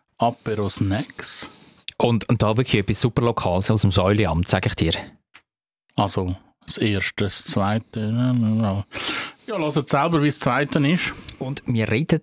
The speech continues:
Speaker 2: auch über die aktuell besinnliche Jahreszeit, ja, über, äh, Glühwein, Glüh-, Glühwein. Hä? Nicht
Speaker 1: Hast
Speaker 2: wie.
Speaker 1: schon einen, zwei gehabt, hä?
Speaker 2: <laughs> Gell, es, es tönt, es
Speaker 1: Aber,
Speaker 2: tönt
Speaker 1: aber
Speaker 2: so.
Speaker 1: es, es ist eigentlich schon richtig.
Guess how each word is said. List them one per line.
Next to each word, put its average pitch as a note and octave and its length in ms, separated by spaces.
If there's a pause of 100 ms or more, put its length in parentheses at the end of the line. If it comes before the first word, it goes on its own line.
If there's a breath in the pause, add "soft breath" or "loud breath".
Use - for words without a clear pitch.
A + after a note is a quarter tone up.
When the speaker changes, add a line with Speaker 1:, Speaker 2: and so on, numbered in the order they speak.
(100)
Speaker 2:
auch G#2+ 320
über G#2 260
die G2 280
aktuell G2+ 600 (640 loud breath)
besinnliche C#3 680
Jahreszeit, F#2+ 1080
ja, G#2+ 260
über, F#2+ 260
äh, E2 400 (580)
Glühwein, D#3 920 (420 soft breath)
Glüh-, B2 360 (120)
Glühwein. B2+ 840 (600)
Hä? C3+ 160
Nicht B2 240
Speaker 1:
Hast A#2+ 80
Speaker 2:
wie. C3+ 80
Speaker 1:
schon F#3 180
einen, G2 260
zwei F#2+ 280
gehabt, B2+ 560
hä? - 120 (140)
Speaker 2:
<laughs> - 160
Gell, A#2 280
es, - 100
es - 160
tönt, F#3+ 240
es F3 100
Speaker 1:
Aber, C#3+ 100
Speaker 2:
tönt C3+ 120
Speaker 1:
aber C#3 80
Speaker 2:
so. F3+ 120
Speaker 1:
es, D3+ 100
es - 40
ist C#3+ 160
eigentlich C#3 180
schon F3 140
richtig. - 440